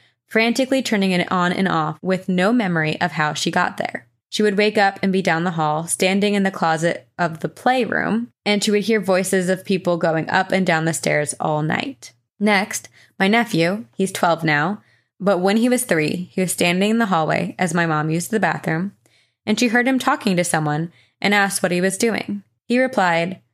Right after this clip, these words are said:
"I'm talking to the man." My mom said, "What man?" My nephew replied, "The man standing outside of Aunt Kayla's room." And now this is the first time I had ever heard of a man. I always thought Adele haunted our house by herself.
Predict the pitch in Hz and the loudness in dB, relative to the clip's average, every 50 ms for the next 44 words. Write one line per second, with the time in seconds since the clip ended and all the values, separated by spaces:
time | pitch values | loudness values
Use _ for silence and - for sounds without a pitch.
0 | _ _ _ _ - - 269 - 320 311 294 - - 320 311 294 - 311 311 302 | _ _ _ _ -4 -4 0 2 0 0 0 0 0 0 0 0 0 0 2 2
1 | 320 349 381 339 - - - 208 175 - _ _ _ _ - - 190 196 190 185 | 2 2 2 2 0 -2 -4 -6 -8 -10 _ _ _ _ -4 -2 0 2 2 2
2 | 185 185 - 180 170 165 165 170 - _ _ _ - 180 202 240 254 - - 175 | 0 0 0 0 0 0 -2 -6 -10 _ _ _ -6 -2 0 0 0 0 0 0
3 | 165 151 147 - - 185 190 175 _ _ _ _ _ - - 196 196 196 202 214 | 0 0 0 -2 -4 -4 -6 -8 _ _ _ _ _ -4 -2 0 0 2 2 0
4 | 220 214 233 226 214 196 185 190 - 170 160 160 165 175 - _ _ _ _ _ | 0 0 0 2 2 0 0 0 0 0 0 0 -2 -6 -10 _ _ _ _ _
5 | _ _ - - 311 302 311 302 302 302 302 302 - 220 226 220 220 220 220 202 | _ _ -2 0 0 2 2 2 2 0 0 0 0 0 2 2 2 2 2 0
6 | 185 - - 190 185 185 185 - - 190 180 - - - - 165 165 165 170 190 | -2 0 0 0 0 0 -2 -2 -2 -2 -2 -4 -6 -6 -4 -2 0 0 0 0
7 | 208 196 220 247 269 285 320 330 - _ _ _ _ _ - 220 220 220 226 226 | 0 0 0 0 0 0 -2 -4 -8 _ _ _ _ _ -4 -2 0 2 2 0
8 | 214 196 254 330 330 - 381 370 392 - 392 381 - 202 196 196 - 190 175 170 | 2 2 0 0 0 -2 -4 -4 -2 -2 -2 -2 -2 -6 -4 -2 -2 -2 -2 -2
9 | - - 175 175 170 - - 185 175 165 170 170 - - 151 151 147 - - 151 | -2 -2 0 0 -2 -2 -2 -2 -2 -2 -2 -4 -2 -2 -2 -2 -2 -2 -4 -4
10 | 160 156 156 147 - - - 202 196 196 - _ _ _ - 190 180 - 190 196 | -2 -2 -2 -2 -4 -4 -4 -6 -6 -8 -10 _ _ _ -4 -2 0 2 2 2
11 | 190 196 196 196 - 180 170 - - 180 170 180 160 160 156 - 175 165 160 170 | 2 0 0 0 0 0 0 0 0 0 0 0 0 0 0 -2 -2 -2 0 0
12 | 156 165 160 151 156 156 147 - - 156 156 147 160 151 - - 208 - - - | 0 0 0 0 -2 -4 -4 -2 -2 -2 -2 -2 -4 -4 -2 -2 -2 -2 -4 -6
13 | - - - | -12 -18 -20